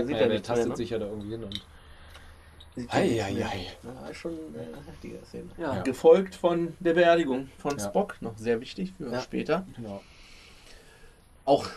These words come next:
Speaker 3: sehr, äh, überhaupt diese Szene, wie sie
Speaker 1: Ja.
Speaker 3: da stehen mit diesem Torpedo, Sargtorpedo und
Speaker 1: Ja.
Speaker 3: dann, äh, Scotty da mit der Bagpipe, mit der, mit dem Dudelsack
Speaker 1: Ja.
Speaker 3: steht
Speaker 2: Ja.
Speaker 3: und, und spielt und Spock rausgeschossen
Speaker 1: Und die
Speaker 3: wird mit
Speaker 1: geil-,
Speaker 3: ein paar warmen
Speaker 1: das,
Speaker 3: Worten.
Speaker 1: was, was,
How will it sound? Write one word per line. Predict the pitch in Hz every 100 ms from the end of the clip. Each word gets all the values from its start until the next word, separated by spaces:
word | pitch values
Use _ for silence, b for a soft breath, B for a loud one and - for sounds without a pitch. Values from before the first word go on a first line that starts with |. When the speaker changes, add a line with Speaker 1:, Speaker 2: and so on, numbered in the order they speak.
| -
Speaker 3:
sehr, | - 131 127
äh, | 123
überhaupt | - 95 -
diese | 120 110
Szene, | - 117 113
wie |
sie | 107
Speaker 1:
Ja. | 104
Speaker 3:
da | 98
stehen | - 120
mit | 117
diesem | 113 110
Torpedo, | - 110 117 120 127 117
Sargtorpedo | 98 107 - - 240 - 131 131 127 123
und | 117
Speaker 1:
Ja. | 113
Speaker 3:
dann, | 113 110 110
äh, | 110
Scotty | - 120 120 117
da | 113
mit | 113 110
der | 110 104
Bagpipe, | 98 117 120 - 127 123 120 120
mit | 113 110
der, | 113 113 - -
mit | 120
dem |
Dudelsack | 117 151 139 135
Speaker 1:
Ja. | -
Speaker 3:
steht | 135 135
Speaker 2:
Ja. | 123
Speaker 3:
und, | 123 117 B B B B B -
und | 120 -
spielt | - 139 135 131
und | 120 110 - - -
Spock | - - - -
rausgeschossen | - 143 - 107 - - 107
Speaker 1:
Und | 98
die |
Speaker 3:
wird | 123
mit | 131
Speaker 1:
geil-, | 139 120
Speaker 3:
ein |
paar | - 101
warmen | 117 131 131
Speaker 1:
das, | 117 127
Speaker 3:
Worten. | 135 - 131
Speaker 1:
was, |
was, | 113